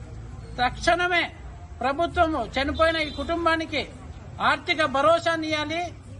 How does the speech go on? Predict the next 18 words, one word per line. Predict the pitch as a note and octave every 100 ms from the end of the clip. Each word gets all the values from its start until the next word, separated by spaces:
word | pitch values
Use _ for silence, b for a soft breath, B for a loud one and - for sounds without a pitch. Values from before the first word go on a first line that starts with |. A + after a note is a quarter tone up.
| - - - - - - F#3+
ఆర్థిక | C4+ D4+ D#4+ D#4 C#4
సాయాన్ని | C#4+ E4 E4 D#4 C4+
ప్రకటించాలి. | C4 D#4 D#4+ D4+ C#4+ D#4+ E4+ - - - - A#3
అలాగే | D#4 D#4+ D#4+ C4+ C4
ఎవరైతే | D#4 D#4+ D#4+ C#4 C4
ఆర్ఎంపీ | D#4 E4 D#4 D#4+
వైద్యం | C#4+ D4 D#4 D4+ C#4+
పేరుతో | D4 D4 D#4 C4+ - - - - - A#3
ఒక | C4+ C4 -
చిన్న | D4 E4 -
పాప | D4 D#4 D4 B3+
ప్రాణం | C4+ E4 E4+
పోవడానికి | C#4+ D#4 D#4+ D#4+ D#4 D4 B3+
కారణమయ్యారో | D4+ E4 D#4+ D#4 D#4 D4+ - - - - - G#3+
వాళ్ళపైన | C4+ D4+ D4 D#4 D#4+ B3+
వెంటనే | C#4 E4+ F4 E4+ E4+ D#4+ C4+
చర్యలు | C#4 E4 E4
తీసుకోవాలి. | D#4+ - D4+ D4+ D#4